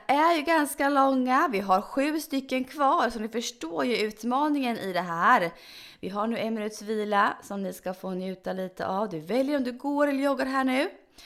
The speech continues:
i vilan. Kanske gör du en kombination av de båda. <clears throat> Så anpassa nu efter dig själv. Så sju stycken kvar. Och för att orka de här nu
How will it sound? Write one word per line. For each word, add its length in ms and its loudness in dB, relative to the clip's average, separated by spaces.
i 200 0
vilan. 480 4
Kanske 480 2
gör 80 4
du 60 0
en 60 -2
kombination 640 0
av 60 -2
de 140 0
båda. 420 4
<clears throat> 480 2
Så 100 -10
anpassa 640 -6
nu 140 -4
efter 340 -10
dig 160 -6
själv. 400 -8
Så 160 -12
sju 260 -4
stycken 340 -8
kvar. 480 0
Och 120 -12
för 80 2
att 180 0
orka 400 2
de 140 4
här 200 4
nu 360 0